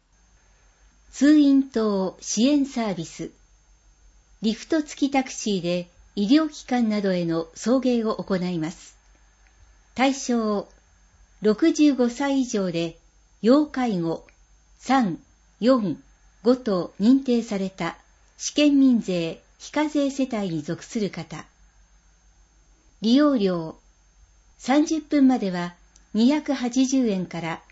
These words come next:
五百二十円。三十分を超える部分は全額自己負担。爽やか理美容。理容師または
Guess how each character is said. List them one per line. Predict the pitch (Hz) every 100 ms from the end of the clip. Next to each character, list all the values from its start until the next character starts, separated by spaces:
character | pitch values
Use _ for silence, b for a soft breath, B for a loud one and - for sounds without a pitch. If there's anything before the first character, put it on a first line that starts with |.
| _ -
五 | 185
百 | 240 269 247
二 | 226
十 | 196 214 190
円。 | 160 151 - _ _ _ _ _ _
三 | 262 311
十 | 339 330
分 | - 226 196
を | 180
超 | 202
え | 254
る | 262
部 | 233 240
分 | 226 202 165
は | 165 151 _ _
全 | - 254 269
額 | 254 247 214
自 | - 185
己 |
負 | - 208 -
担。 | 180 170 160 _ _ _ _ _ _ _ _ _ _ _ _ _ _ _ _ _ _ -
爽 | 233 269
や | 302 294
か | 285 247 240
理 | 185 202
美 | 262 214
容。 | 175 160 180 - _ _ _ _ _ _ _ _ _ _ _ _ _ -
理 | 240
容 | 294 302
師 | 269 - 190 - _ _ -
ま | 220
た | 226 247
は | 202